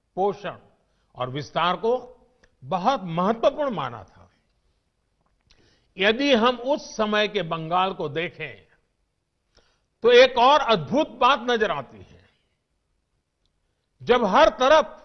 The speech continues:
आजादी का आंदोलन उफान पर था, तब बंगाल उस आंदोलन को दिशा देने के साथ ही संस्कृति का पोषक भी बनकर खड़ा था।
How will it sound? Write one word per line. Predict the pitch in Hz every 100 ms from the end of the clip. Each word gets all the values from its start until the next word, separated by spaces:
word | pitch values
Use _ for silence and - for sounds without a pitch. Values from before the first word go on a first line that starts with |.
| _ _ _ _ _ _ _ _ _ _ _ _ _ 135
आजादी | 165 165 139 190 233 254
का | 208
आंदोलन | 170 160 160 226 269
उफान | 185 - 233 320 262
पर | 226
था, | 131 120 127 185 - _ _ _ _ _ _ _ _ _ _ _ 151
तब | 131
बंगाल | 131 139 143 165 180 170
उस | 147
आंदोलन | 147 143 147 151 170 175
को | 160 151
दिशा | 131 131 151 160
देने | 143 147
के | 147 143
साथ | - 143
ही | 165 190 254 269 _ _ _ _ _ _ _ _
संस्कृति | - - 170 - 185 185 180
का | 175 196
पोषक | - 156 156 - 202
भी | 165 254
बनकर | 247 170 147 131
खड़ा | - 107 92
था। | _ _ _